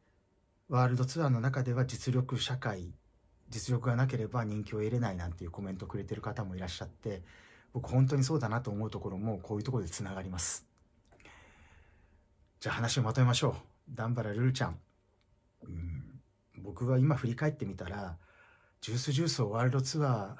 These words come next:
ー行かすために必要だったピースだったと思ってます。そしてそこで着々と確実な人気を博し、実力を表現し、そして今のジュースジュースでは、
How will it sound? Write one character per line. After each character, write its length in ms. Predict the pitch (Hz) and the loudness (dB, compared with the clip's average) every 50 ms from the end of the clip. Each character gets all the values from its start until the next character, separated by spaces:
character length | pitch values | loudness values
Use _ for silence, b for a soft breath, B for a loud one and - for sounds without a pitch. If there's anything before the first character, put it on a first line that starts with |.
| - - - | -12 -12 -8
ー 20 | - | -10
行 80 | 120 | -6
か 140 | - 131 120 | -2 -2 -2
す 100 | - - | -2 0
た 100 | - 131 | 2 4
め 140 | 131 131 123 | 6 6 6
に 240 | 117 110 104 92 87 | 4 2 -2 -4 -6
必 340 | - - - - - 180 | -8 -6 -4 -2 0 2
要 220 | 190 196 208 214 208 | 2 2 2 2 2
だ 80 | 208 | 0
っ 60 | 208 - | -2 -4
た 360 | - _ - 135 127 - - _ _ _ _ _ _ _ _ _ _ _ | -4 _ -2 -2 -2 -2 -8 _ _ _ _ _ _ _ _ _ _ _
ピ 160 | - 151 147 | 2 2 4
ー 40 | 131 | 4
ス 140 | - - | 4 2
だ 100 | - - | 0 -4
っ 40 | - - | -6 -6
た 120 | - - | -6 -6
と 80 | - 92 | -6 -6
思 80 | 92 | -6
っ 40 | 90 | -8
て 80 | - - | -8 -8
ま 80 | - | -8
す。 280 | - - - - - - _ _ _ _ b b b b b b b b b b b b b b b b b | -8 -6 -8 -8 -12 -16 _ _ _ _ b b b b b b b b b b b b b b b b b
そ 100 | - - | -6 -6
し 120 | 131 - | -4 -2
て 60 | - 131 | 0 0
そ 140 | - 143 | 2 2
こ 140 | 131 135 143 | 2 2 2
で 320 | 131 156 147 135 120 - - - _ _ _ _ _ _ _ _ _ - _ _ _ _ - - 156 139 | 4 6 4 4 4 0 -6 -14 _ _ _ _ _ _ _ _ _ -20 _ _ _ _ -16 -12 -8 -4
着 240 | - 143 131 - 143 | -4 -4 0 0 0
々 220 | - 170 135 - | 0 0 -2 -4
と 220 | - - 143 127 - - - _ _ _ _ _ _ _ - _ | -2 0 0 0 0 -4 -14 _ _ _ _ _ _ _ -20 _
確 280 | _ - - 131 - 175 | _ -2 -2 0 0 2
実 220 | 156 135 131 165 | 2 2 2 2
な 220 | 156 147 139 131 135 - - | 2 2 2 0 -4 -6 -2
人 220 | 117 117 117 113 | 0 0 0 0
気 160 | - - 123 | 0 0 0
を 80 | 113 110 | 0 0
博 240 | - - 120 - - | 0 -4 -6 -4 -4
し、 240 | - - 95 - - _ _ | -4 -4 -4 -8 -12 _ _
実 240 | - 113 - 135 | -6 -4 -2 0
力 300 | 123 120 120 - 123 117 | 0 0 0 0 0 0
を 80 | 110 107 - | 0 2 2
表 260 | 139 135 143 143 143 | 2 2 4 4 4
現 100 | 131 123 | 4 4
し、 220 | - - - 87 - B B B B B B B B B B B B B B | 2 0 -2 -6 -10 B B B B B B B B B B B B B B
そ 80 | - | -4
し 100 | 131 - | -4 0
て 80 | - 135 | 2 2
今 220 | 143 156 160 151 | 4 4 6 6
の 100 | 131 110 | 4 4
ジ 140 | 90 90 104 | 2 0 -4
ュ 20 | 117 | -4
ー 20 | 117 | -4
ス 140 | - - 131 | -2 -2 -2
ジ 120 | 127 123 | 0 0
ュ 40 | 120 | -2
ー 20 | |
ス 160 | 117 - - | -2 -4 -6
で 100 | 92 85 | -6 -4
は、 380 | 82 90 101 107 92 85 78 | -4 -2 -2 -4 -4 -4 -8